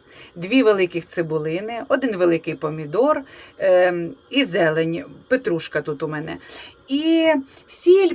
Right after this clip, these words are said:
перець, е, в общем, ті приправи, якими ви користуєтесь, яких, які ви любите. І, звичайно, е, або листове, або листове дріжджове тісто. Чотириста грам. Так,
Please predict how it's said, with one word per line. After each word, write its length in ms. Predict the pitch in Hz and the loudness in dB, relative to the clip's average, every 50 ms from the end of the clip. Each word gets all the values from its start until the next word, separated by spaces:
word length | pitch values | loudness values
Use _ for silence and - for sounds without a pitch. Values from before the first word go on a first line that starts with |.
| - - | -2 2
перець, 680 | 285 302 320 339 339 330 320 302 269 - - - 262 | 4 4 4 6 4 4 2 0 -2 -6 -10 -6 -2
е, 500 | 262 247 233 226 226 226 220 202 196 196 175 - - 180 160 - - | 0 2 2 4 4 4 4 4 4 2 -2 -6 -12 -14 -14 -12 -12
в 40 | |
общем, 420 | 254 262 - - 285 285 262 247 - - - - | -12 -10 -8 -4 -4 -2 -2 -2 -4 -8 -10 -12
ті 240 | - 269 285 285 277 | -8 -8 -6 -6 -6
приправи, 520 | - 254 269 269 - 311 - - - 214 | -2 0 0 2 4 4 4 4 4 2
якими 400 | 208 208 208 - 254 254 233 220 | 0 0 -2 -2 -4 -4 -2 -2
ви 100 | 202 214 | -2 -2
користуєтесь, 800 | 208 - 226 220 226 226 - - 320 302 269 - 190 185 170 - | 0 0 2 2 2 2 0 -4 -6 -6 -6 -6 -6 -8 -6 -4
яких, 340 | 196 185 185 - 226 - 190 - - | -6 -6 -6 -8 -10 -10 -10 -8 -8
які 320 | 196 202 190 190 - 233 | -6 -6 -6 -6 -6 -4
ви 140 | 208 220 226 | 0 0 0
любите. 460 | 294 311 226 254 240 - 247 226 226 - - - - - - _ - | 0 -2 -6 -6 -4 -2 -2 -2 -2 -4 -10 -20 -20 -20 -20 _ -6
І, 140 | 262 277 | -2 -2
звичайно, 920 | 262 220 226 226 233 226 - - 285 302 320 311 311 302 302 302 294 285 269 - - - - - - - | -2 0 2 0 0 0 0 2 2 2 2 2 0 0 0 2 2 0 -2 -4 -14 -20 -20 -18 -10 -6
е, 340 | 202 202 190 190 185 185 180 170 - - - _ - - | -4 -2 -2 0 -2 -2 -4 -6 -8 -12 -16 _ -10 -4
або 280 | - 202 202 208 247 240 | -2 -2 0 2 2 4
листове, 680 | 226 220 220 - - - 220 214 220 277 302 302 277 - | 4 4 2 2 0 0 0 2 2 2 2 2 2 2
або 260 | 208 190 180 208 214 | 0 0 0 0 0
листове 460 | 202 202 202 - - 208 190 196 190 | 0 0 -4 -2 -2 0 2 2 0
дріжджове 640 | 180 175 180 185 180 165 190 214 208 269 277 285 269 | 0 0 -2 -2 -2 -2 -2 -2 0 2 2 0 0
тісто. 600 | - - - - 175 165 - - - 165 156 160 - _ _ _ - _ - | -2 -6 -6 -6 -6 -4 -6 -8 -8 -6 -8 -8 -8 _ _ _ -20 _ -8
Чотириста 640 | - - 220 - - 247 269 269 254 - - 202 175 | -4 -4 -4 -2 -2 -2 -2 -2 -6 -6 -4 -4 -4
грам. 340 | 170 160 143 143 147 151 - _ _ _ _ _ _ - | -4 -4 -8 -10 -12 -14 -20 _ _ _ _ _ _ -6
Так, 220 | - 190 185 175 | -2 -2 -2 -2